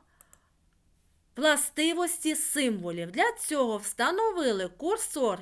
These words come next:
в кінці слово "символ", натиснули клавішу Enter, аналізуємо, продовжує список, де по-,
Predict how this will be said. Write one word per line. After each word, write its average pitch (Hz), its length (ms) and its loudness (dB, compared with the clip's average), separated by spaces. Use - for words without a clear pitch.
в - 20 -20
кінці 349 520 -2
слово 247 520 -2
"символ", 247 680 -2
натиснули 311 680 2
клавішу 285 580 0
Enter, 220 500 0
аналізуємо, 254 1300 0
продовжує 247 960 0
список, 233 680 -4
де 277 200 -2
по-, 294 200 -6